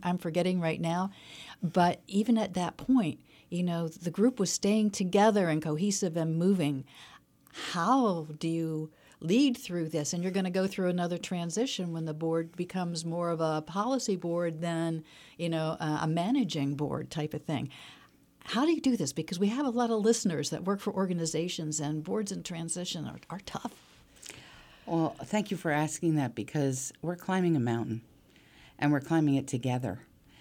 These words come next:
Speaker 2: And there's nothing better, because no matter what, we're gonna get to the top, and we're gonna open this door.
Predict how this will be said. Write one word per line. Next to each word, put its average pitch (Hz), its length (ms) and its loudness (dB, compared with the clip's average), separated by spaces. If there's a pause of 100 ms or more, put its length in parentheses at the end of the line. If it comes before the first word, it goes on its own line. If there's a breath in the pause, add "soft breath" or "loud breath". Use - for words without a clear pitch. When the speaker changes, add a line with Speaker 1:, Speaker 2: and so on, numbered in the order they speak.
(160 loud breath)
Speaker 2:
And 151 140 2
there's 156 180 0
nothing 180 380 0
better, 139 460 -4 (640 soft breath)
because 139 580 2
no 156 120 6
matter 170 320 4
what, 156 360 0
we're 135 160 -2
gonna 151 220 2
get 131 180 -2
to 139 80 -6
the 127 100 -4
top, 110 380 -4 (480 loud breath)
and 131 160 2
we're 139 80 2
gonna 127 200 0
open 127 280 0
this 117 180 -2
door. - 320 -6